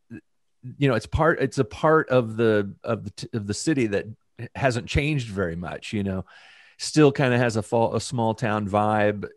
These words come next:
to certain parts of where they did the bank robbery, that single shot thing. But this one shot where they run out into the street and she runs across the street and there's a guy coming out and she's firing across, you know, like, right out in the open, right out in the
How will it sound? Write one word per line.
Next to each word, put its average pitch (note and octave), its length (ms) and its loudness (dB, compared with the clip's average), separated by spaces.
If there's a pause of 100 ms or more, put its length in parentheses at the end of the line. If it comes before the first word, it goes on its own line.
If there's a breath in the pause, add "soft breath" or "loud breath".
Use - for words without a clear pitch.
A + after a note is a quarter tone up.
(120)
to G#2+ 140 -4
certain G2+ 340 -4
parts G#2 320 0
of F#2 220 -6
where G#2 220 -2
they G2 100 -2
did F#2 140 -4
the F#2+ 60 -6
bank G2+ 280 -2
robbery, G2+ 380 0
that F#2 220 -2
single G2+ 280 -4
shot F#2+ 400 -4
thing. G2 240 -6 (440 soft breath)
But - 160 2
this E3 180 4
one F3 200 2
shot D#3+ 260 2
where C3 80 4
they A#2+ 100 4
run C3+ 260 2
out C#3+ 180 2
into B2+ 180 -2
the G#2+ 100 -6
street C3 380 -4
and A2+ 80 -14
she - 120 -12
runs B2 320 -2
across B2 360 -4
the G#2 100 -10
street B2+ 400 -2
and G#2+ 80 -8
there's G#2 160 -6
a - 20 -10
guy A#2+ 360 -2
coming A#2+ 280 -6
out A2+ 280 -2
and G#2 80 -10
she's G#2+ 200 -12
firing A#2+ 560 -2
across, A2+ 300 -6
you A#2 80 -2
know, G2+ 120 -4
like, G2 180 -6 (120)
right F3+ 220 0
out D#3+ 160 2
in A#2 60 -6
the A2 120 -6
open, A2 460 0
right A#2 180 -2
out E3 160 2
in A2 80 -8
the F#2+ 140 -4